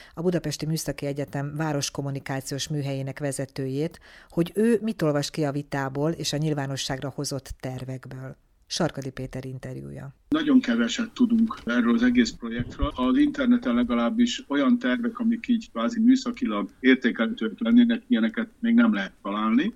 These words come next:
Speaker 2: Némi beépítési vázlatok, tanulmányterv, részletek, általában sajtóanyagok azok, amik elérhetünk, illetve az ehhez kapcsolt látványtervek, és ehhez képest van még néhány elejtett adat, amiből lehet valamit,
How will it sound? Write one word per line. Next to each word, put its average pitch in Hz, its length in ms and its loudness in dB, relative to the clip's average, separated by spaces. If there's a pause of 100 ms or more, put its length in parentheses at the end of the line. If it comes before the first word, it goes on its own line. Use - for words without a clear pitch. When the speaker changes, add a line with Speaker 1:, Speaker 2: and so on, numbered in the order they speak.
Speaker 2:
Némi 151 320 4
beépítési 131 800 2
vázlatok, 120 760 0
tanulmányterv, 117 1000 4
részletek, 117 840 0
általában 135 560 2
sajtóanyagok 110 800 -2
azok, 110 260 -8
amik 104 240 -6
elérhetünk, 104 680 -8
illetve 107 380 -6
az 107 120 -6
ehhez 107 280 -4
kapcsolt 110 420 -8
látványtervek, 107 960 -6
és 123 220 0
ehhez 135 320 2
képest 123 500 0
van 127 240 6
még 113 160 4
néhány 113 680 6
elejtett 113 840 0
adat, 117 460 -4
amiből 110 440 -2
lehet 107 280 -4
valamit, 104 500 -4